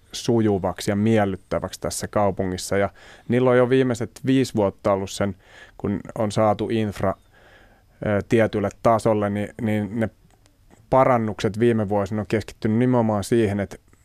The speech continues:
kuinka tyytyväisiä – ihmiset, kaupunkilaiset, pyöräilijät on niihin olosuhteisiin ja mikä se turvallisuuden tunne on niillä väylillä.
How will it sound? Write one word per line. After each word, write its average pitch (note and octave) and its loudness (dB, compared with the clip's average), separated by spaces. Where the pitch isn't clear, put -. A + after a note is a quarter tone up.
kuinka A#2+ 0
tyytyväisiä – F#2+ 2
ihmiset, G2+ 0
kaupunkilaiset, G2 -2
pyöräilijät G2 0
on G#2+ 0
niihin G2 -2
olosuhteisiin G2+ 0
ja G2 0
mikä G#2 -2
se G2 -6
turvallisuuden G2+ 0
tunne A2 0
on G2+ -2
niillä F2+ -2
väylillä. F#2+ 0